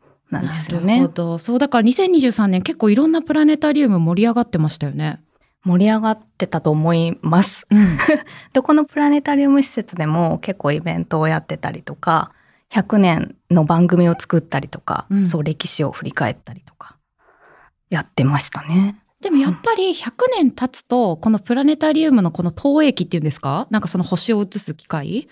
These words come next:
Speaker 2: これはやっぱどんどん進化してってるっていう感じなんでしょうか？
Speaker 1: そうですね。星の数ももちろん、映せる星の数変わりますし、綺麗さっていう、鮮明さっていうんですかね。
Speaker 2: うんうん。
Speaker 1: っていうのも、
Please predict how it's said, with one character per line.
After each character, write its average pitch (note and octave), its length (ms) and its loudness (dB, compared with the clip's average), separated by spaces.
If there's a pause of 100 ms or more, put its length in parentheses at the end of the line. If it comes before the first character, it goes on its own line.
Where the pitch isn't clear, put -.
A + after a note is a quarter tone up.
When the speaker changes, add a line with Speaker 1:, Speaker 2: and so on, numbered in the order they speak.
(120)
Speaker 2:
こ - 100 -2
れ E4+ 60 4
は E4+ 80 6
や F4 60 6
っ - 20 -10
ぱ D#4 140 0
ど C#4 160 2
ん B3+ 40 6
ど G3 80 6
ん E3 40 0
進 A#3 320 2
化 E3+ 160 -4
し - 120 -10
て E3+ 120 -4
っ - 20 -16
て D#3+ 200 -8
る C3+ 80 -4
っ - 40 -10
て C#3 180 -12
い - 40 -6
う - 20 -16
感 D3 180 -4
じ C#3+ 100 -6
な D3 80 -4
ん C#3 40 -6
で C3+ 80 -10
し - 80 -20
ょ - 60 -16
う - 20 -20
か？ - 160 -20 (420)
Speaker 1:
そ - 280 -4
う C4 40 0
で - 100 -4
す - 120 -8
ね。 F3 60 -2
星 A#3 340 2
の D#4 160 4
数 - 560 -2 (100)
も F#3 140 4
も F3 160 4
ち F3+ 180 -2
ろ E3+ 120 2
ん、 - 140 -4
映 E3+ 100 -4
せ - 180 -2
る F3 80 2
星 - 240 -6
の E3+ 100 0
数 - 400 -6 (160)
変 D#3 140 -6
わ D#3 120 -2
り D#3 140 -4
ま D#3 160 -4
す - 180 -16
し、 - 460 -6 (480)
綺 - 200 -6
麗 B3+ 220 0
さ B3 180 -2
っ A#3 120 -8
て - 80 -8
い - 40 -10
う、 - 20 -12
鮮 A#3+ 260 6
明 A#3+ 160 6
さ A#3 140 -6
っ - 20 -18
て - 160 -12
い D3+ 40 -6
う - 0 -
ん - 20 -6
で - 80 -16
す - 60 -18
か - 100 -16
ね。 - 160 -18
Speaker 2:
う G3+ 80 0
ん F3+ 260 0
う F3+ 60 0
ん。 F3 120 2
Speaker 1:
っ - 20 -2
て C4+ 200 0
い C4+ 40 4
う C#4 100 4
の B3 100 4
も、 B3+ 440 2